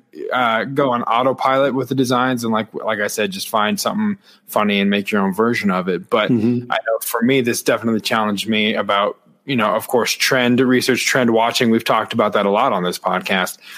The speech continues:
Speaker 2: Yeah.
Speaker 1: Trend watching. And, and figuring out things that for me personally that I am, uh, you know, knowledgeable and that I can create shirts about. I'm a huge professional wrestling fan. I know that I could,
Speaker 2: Mm-hmm.
Speaker 1: I could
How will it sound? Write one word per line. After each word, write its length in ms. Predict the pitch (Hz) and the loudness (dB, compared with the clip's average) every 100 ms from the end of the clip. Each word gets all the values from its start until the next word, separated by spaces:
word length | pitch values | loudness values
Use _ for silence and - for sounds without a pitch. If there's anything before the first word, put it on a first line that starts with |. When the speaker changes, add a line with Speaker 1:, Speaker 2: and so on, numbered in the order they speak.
| - - | -18 -2
Speaker 2:
Yeah. 120 | 131 | 0
Speaker 1:
Trend 200 | 123 117 | 2 2
watching. 200 | 110 110 - - _ - _ _ | 2 0 -4 -18 _ -20 _ _
And, 380 | 110 104 101 95 | -2 0 0 -2
and 240 | 113 110 - | -2 -2 0
figuring 360 | 139 120 117 | 2 2 2
out 220 | 110 104 | 0 0
things 420 | - 120 110 104 - | 0 0 2 0 0
that 260 | 104 101 - | 0 -2 0
for 120 | 123 | 2
me 140 | 127 | 2
personally 480 | 131 139 143 151 143 | 2 2 2 2 2
that 80 | 131 | 2
I 200 | 127 127 | 2 2
am, 260 | 123 131 | 2 2
uh, 380 | - 123 120 120 - | 2 2 2 0 -2
you 140 | - | -2
know, 300 | 131 120 120 - - | 2 0 -2 -10 -2
knowledgeable 480 | 135 139 139 147 156 | 0 2 2 2 2
and 100 | 151 | 2
that 40 | 147 | 2
I 100 | 156 | 0
can 100 | 156 | 0
create 260 | 165 160 | 0 0
shirts 300 | - 190 196 | 2 0 2
about. 360 | 156 110 - - - | 0 0 -2 -8 -4
I'm 80 | 139 | 0
a 40 | 139 | 2
huge 240 | 151 - | 0 -2
professional 420 | - 156 151 156 | -2 0 2 2
wrestling 360 | 143 151 139 113 | 0 0 -2 -2
fan. 240 | 107 92 | 0 0
I 100 | 101 | 0
know 180 | 117 139 | 0 2
that 80 | 131 | 2
I 100 | 113 | 0
could, 180 | 117 117 | -2 -2
Speaker 2:
Mm-hmm. 300 | 120 120 160 | 0 0 0
Speaker 1:
I 140 | 101 | -2
could 140 | 110 | -6